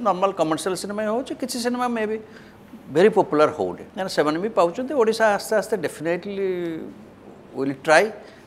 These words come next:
ଧରନ୍ତୁ, ଆଜି ଆପଣଙ୍କୁ ଫୋରମ୍ରେ and ଚାରିଆଡ଼େ ଗୋଟେ ଡିସ୍କସନ୍ ଚାଲିଲା ଯେ ଓଡ଼ିଶାର ସିନେମା କାହିଁକି ଭଲ ହଉନି। ତା ଦେହରେ କିଛି ତ ଭଲ ଡେଫିନେଟଲି ହଉଛି।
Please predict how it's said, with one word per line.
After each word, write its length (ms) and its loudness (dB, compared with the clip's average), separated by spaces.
ଧରନ୍ତୁ, 480 -2
ଆଜି 280 2
ଆପଣଙ୍କୁ 360 -6
ଫୋରମ୍ରେ 500 -6
and 100 -6
ଚାରିଆଡ଼େ 400 -4
ଗୋଟେ 140 -4
ଡିସ୍କସନ୍ 480 -8
ଚାଲିଲା 320 -2
ଯେ 160 -8
ଓଡ଼ିଶାର 1040 -6
ସିନେମା 320 -6
କାହିଁକି 300 -8
ଭଲ 220 -4
ହଉନି। 340 -8
ତା 100 -2
ଦେହରେ 140 -6
କିଛି 220 -12
ତ 60 -8
ଭଲ 200 -4
ଡେଫିନେଟଲି 440 -8
ହଉଛି। 260 -8